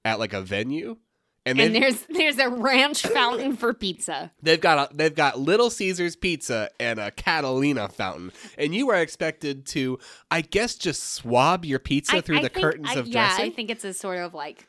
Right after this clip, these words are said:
Speaker 2: yeah. I hope that their wedding was great, and
Speaker 1: Yeah.
Speaker 2: I'm happy that, that broken fondue fountains are their aesthetic.
Speaker 1: <laughs>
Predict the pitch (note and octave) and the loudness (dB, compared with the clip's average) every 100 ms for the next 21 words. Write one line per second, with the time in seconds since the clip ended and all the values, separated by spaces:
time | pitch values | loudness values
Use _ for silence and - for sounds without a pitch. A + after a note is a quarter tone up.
0 | _ E3+ E3 E3 - _ _ _ - F#4+ | _ -16 -14 -16 -20 _ _ _ -2 0
1 | E4 G#4+ B4+ A#4+ - D4 A#3 G3+ G3+ G#3 | 4 2 4 0 0 0 2 0 0 -2
2 | F#3 - - F3 G#3+ A3 G#3 - _ _ | -4 -6 -6 -2 0 0 -2 -10 _ _
3 | _ _ A#3 A#3+ A#3+ C4 B3 - B3+ C4 | _ _ -4 0 2 2 0 0 2 2
4 | D4+ G#3+ F#3 - _ G#3 G3 G3 G3 E3+ | -2 -2 -2 -4 _ -4 2 2 0 0
5 | G3+ G3 G#3 B3+ A3+ A3 - G3+ F#3+ G3+ | 2 4 2 2 0 0 0 0 0 -2
6 | A3+ G#3 F3+ F3+ F3+ E3+ E3+ E3 D#3+ - | 0 0 0 -2 -2 -2 -2 -2 -4 -4
7 | F3 D4 G#4 - _ _ _ | 0 2 0 -4 _ _ _